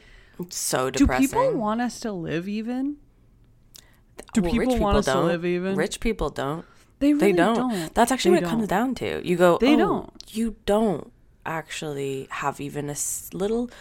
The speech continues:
Speaker 1: molecule in your body that has, like, any shred of, like, you know, w-, desire for the rest of the world to be happy." That's so crazy. Like, you don't even actually think of other people as people. And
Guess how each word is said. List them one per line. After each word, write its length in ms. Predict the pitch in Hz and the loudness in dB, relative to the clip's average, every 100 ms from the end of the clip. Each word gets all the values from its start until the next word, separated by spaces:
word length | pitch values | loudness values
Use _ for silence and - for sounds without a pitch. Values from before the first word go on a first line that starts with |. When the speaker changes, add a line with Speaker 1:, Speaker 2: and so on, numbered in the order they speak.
| - - | -20 -14
Speaker 1:
molecule 720 | 151 143 247 311 - 143 131 | -10 -6 -2 -2 0 2 2
in 100 | 127 | 2
your 100 | 127 | -4
body 280 | 123 120 123 | -2 -2 -2
that 200 | 120 117 | -4 -6
has, 240 | - 127 123 | -4 -8 -6
like, 160 | 120 | -8
any 220 | - 123 127 | -8 -8 -8
shred 320 | - 123 117 | -8 -6 -6
of, 320 | 123 - - _ _ - - - | -6 -10 -20 _ _ -20 -20 -10
like, 400 | 123 113 - - - - - - - _ - _ - | -8 -8 -12 -20 -20 -20 -20 -20 -20 _ -20 _ -10
you 140 | 165 156 | -6 -4
know, 200 | 127 - - _ _ _ | -4 -8 -18 _ _ _
w-, 180 | 147 139 - - | -16 -16 -20 -8
desire 360 | 160 143 127 135 | -6 -4 -2 -4
for 260 | - 135 123 | -4 -6 -6
the 120 | - | -4
rest 240 | 131 127 - | -4 -4 -4
of 40 | |
the 60 | 131 | -4
world 160 | 127 127 | -4 -2
to 40 | |
be 80 | 147 | -2
happy." 440 | 196 - - - - | -4 -6 -8 -6 -4
That's 180 | 190 | -4
so 440 | - - 196 220 214 | -4 -8 -4 -4 -4
crazy. 1000 | - - - 240 294 - - - - - - - _ _ _ _ | -8 -14 -12 -10 -8 -10 -12 -16 -20 -20 -20 -20 _ _ _ _
Like, 220 | - 165 - | -6 -6 -4
you 140 | 185 | -6
don't 240 | 180 180 | -2 -2
even 240 | 208 214 214 - | 0 -2 -6 -6
actually 460 | 170 - - 170 | -10 -10 -8 -8
think 280 | 165 165 165 | -6 -10 -12
of 40 | 147 | -10
other 140 | 143 | -10
people 220 | 135 139 139 | -8 -8 -8
as 100 | 139 | -8
people. 500 | 131 - - 139 139 _ _ - - | -10 -8 -10 -10 -14 _ _ -18 -10
And 200 | 170 170 | -2 2